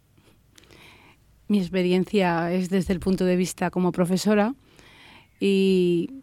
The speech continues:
se remonta ya hace unos diez años. Realmente trabajé con una promoción de alumnos maravillosos, muy creativos, muy inquietos, que precisamente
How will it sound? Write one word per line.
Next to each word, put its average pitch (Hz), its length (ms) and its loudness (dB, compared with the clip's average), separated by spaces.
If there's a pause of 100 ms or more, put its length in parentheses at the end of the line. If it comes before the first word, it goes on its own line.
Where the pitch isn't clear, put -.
se - 180 -2
remonta 185 680 2
ya 185 320 2
hace 170 440 0
unos 175 360 0
diez 190 220 2
años. 220 480 2
Realmente 190 760 0
trabajé 185 400 -2
con 185 560 2 (400)
una 196 200 2
promoción 185 720 2
de 180 100 0
alumnos 180 720 0 (580)
maravillosos, 180 1080 2
muy 190 140 4
creativos, 196 680 0
muy 185 160 0
inquietos, 202 600 -2
que 180 360 -4 (340)
precisamente 196 840 0